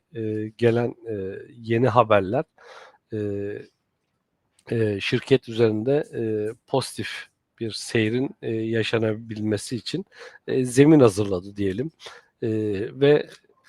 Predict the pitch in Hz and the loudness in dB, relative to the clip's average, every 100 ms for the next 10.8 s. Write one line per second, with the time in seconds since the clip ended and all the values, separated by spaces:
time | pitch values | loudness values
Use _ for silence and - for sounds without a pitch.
0 | - - - 131 - 156 151 - 123 127 | -20 -12 -8 -6 8 8 8 2 -10 0
1 | 156 139 127 120 113 143 175 _ _ _ | 0 4 4 4 2 0 -4 _ _ _
2 | _ 117 123 127 160 156 135 135 - - | _ 0 2 6 8 8 6 0 0 2
3 | 120 117 - - - 90 - - 95 98 | 2 2 -2 -10 -10 -8 -14 -14 -18 -6
4 | 131 123 107 - _ _ _ - 131 - | -2 0 0 -2 _ _ _ -2 0 4
5 | 143 139 - 151 127 127 - - - _ | 4 4 -4 -6 -6 -4 -8 -12 -18 _
6 | _ 135 123 131 135 - 120 110 110 135 | _ 0 2 2 2 0 0 0 -2 -6
7 | - 143 - 123 104 - 110 123 120 110 | -6 -4 2 2 0 -4 -6 -6 -4 -4
8 | 104 95 92 139 _ _ _ _ - - | -4 -8 -12 -14 _ _ _ _ -18 0
9 | 160 139 135 147 165 _ _ _ _ 127 | 2 2 2 0 0 _ _ _ _ -4
10 | 120 113 104 135 - 147 170 | -4 -4 -6 -8 2 4 4